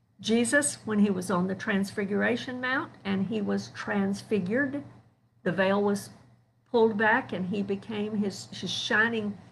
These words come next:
true self that was veiled begins to burst forth and shine through. It was used in Revelation twelve two, speaking of our minds being renewed or transformed,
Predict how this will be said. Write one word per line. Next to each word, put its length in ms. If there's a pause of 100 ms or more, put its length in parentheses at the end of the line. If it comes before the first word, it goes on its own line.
(160)
true 260
self 460
that 180
was 180
veiled 460 (220)
begins 400
to 140
burst 540
forth 380
and 200
shine 360
through. 300 (1080)
It 180
was 220
used 380
in 240
Revelation 640
twelve 460
two, 260
speaking 520
of 180
our 160
minds 540
being 360
renewed 680
or 220
transformed, 1200